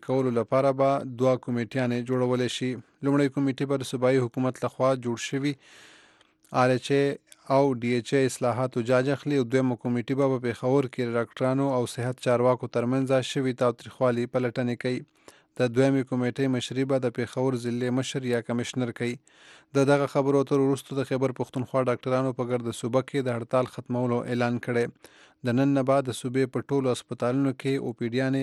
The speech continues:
او نورې څانګې عادي کار کوي.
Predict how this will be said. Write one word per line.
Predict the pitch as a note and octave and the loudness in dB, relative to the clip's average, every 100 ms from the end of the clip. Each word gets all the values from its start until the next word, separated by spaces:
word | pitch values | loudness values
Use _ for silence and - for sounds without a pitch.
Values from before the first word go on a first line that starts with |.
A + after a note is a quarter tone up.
| B2 | -2
او | A#2+ B2+ | -2 -2
نورې | B2+ B2+ A#2+ - | 0 -2 -4 -4
څانګې | B2+ A#2+ A#2+ - | -4 -2 -4 -2
عادي | A#2 A#2 B2 A#2+ - _ - C3 | -2 -2 -4 -4 -12 _ -4 -2
کار | A#2+ B2+ | -2 -2
کوي. | B2 | -4